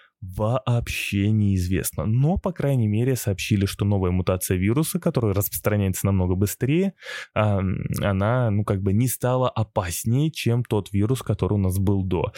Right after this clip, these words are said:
То есть опасность или, как это правильно, протекание болезни в связи с заражением этим коронавирусом ковид девятнадцать, то есть заболевание ковид девятнадцать, оно вот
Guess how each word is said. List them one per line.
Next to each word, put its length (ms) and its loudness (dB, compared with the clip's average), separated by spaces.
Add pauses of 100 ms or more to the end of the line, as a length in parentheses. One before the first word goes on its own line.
(180)
То 60 2
есть 160 -2 (160)
опасность 720 -2
или, 600 2
как 180 -2
это 100 -8
правильно, 420 -2 (340)
протекание 680 0
болезни 480 0
в 60 -4
связи 260 2
с 60 0
заражением 580 2
этим 240 0
коронавирусом 720 0
ковид 220 0
девятнадцать, 640 0
то 100 0
есть 100 2
заболевание 460 0
ковид 220 2
девятнадцать, 600 0 (280)
оно 540 0
вот 320 -2